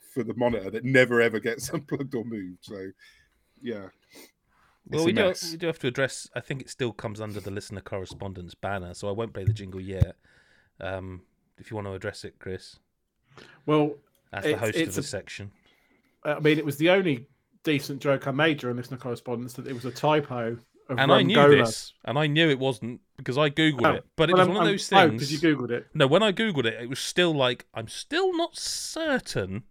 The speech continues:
Speaker 2: so
Speaker 3: Yeah.
Speaker 2: I'm just gonna say nothing, because that way I can't make myself look stupid. Chris
Speaker 3: Yeah.
Speaker 2: can."
Speaker 3: Yeah, no, that's fine. Apparently, Mick's come in to correct and say that Gola is ice shaved on a sugarcane stick,
Speaker 2: Okay.
Speaker 3: and,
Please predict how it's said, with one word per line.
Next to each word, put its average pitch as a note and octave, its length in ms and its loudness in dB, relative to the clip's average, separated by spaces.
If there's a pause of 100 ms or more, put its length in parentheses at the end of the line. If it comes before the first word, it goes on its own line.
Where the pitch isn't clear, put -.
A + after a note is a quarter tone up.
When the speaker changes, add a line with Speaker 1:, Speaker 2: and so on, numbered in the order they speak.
(200)
Speaker 2:
so D3+ 60 -10
Speaker 3:
Yeah. E3+ 200 10
Speaker 2:
I'm B2 120 -2
just - 360 2
gonna G3+ 140 -2
say D#3 240 -2
nothing, D#3+ 760 -4 (200)
because C3 220 -4
that F3 180 4
way B2+ 280 0
I G#3 160 2
can't D3 340 -4
make A#2 160 -8
myself G#2+ 320 -4
look G2+ 160 -10
stupid. G2+ 520 -6 (420)
Chris - 280 -10
Speaker 3:
Yeah. B2 140 -4
Speaker 2:
can." F2 80 -14 (640)
Speaker 3:
Yeah, C3+ 320 2
no, D#3 80 2
that's F3 160 4
fine. D#3 260 4 (320)
Apparently, D3 640 2
Mick's E3 280 -4
come D#3 200 -2
in D3+ 140 0
to - 100 -14
correct C#3+ 480 0
and C3+ 100 -8
say C3+ 220 -2
that C#3 260 -10
Gola E3 380 4
is B2+ 240 -4
ice D3+ 420 -4
shaved C#3+ 400 -4
on C3+ 120 -6
a C3 40 -8
sugarcane B2+ 580 -6
stick, C#3 480 -10 (480)
Speaker 2:
Okay. C3+ 100 -10
Speaker 3:
and, B2 160 -10